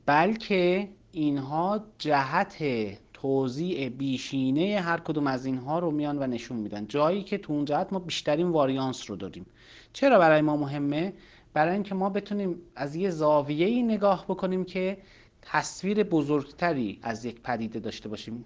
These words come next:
چرا؟ برای اینکه بتونیم بهتر ببینیم دیگه،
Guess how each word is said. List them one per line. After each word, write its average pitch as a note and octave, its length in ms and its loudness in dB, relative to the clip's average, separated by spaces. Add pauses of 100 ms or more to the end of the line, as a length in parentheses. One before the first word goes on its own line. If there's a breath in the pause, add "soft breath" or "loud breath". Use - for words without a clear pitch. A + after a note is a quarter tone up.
(120)
چرا؟ A3 360 6 (420 loud breath)
برای A#2+ 180 4
اینکه C#3 180 -4
بتونیم E3+ 460 -2 (1000)
بهتر E3 460 2
ببینیم C#3+ 420 0
دیگه، A2+ 340 -4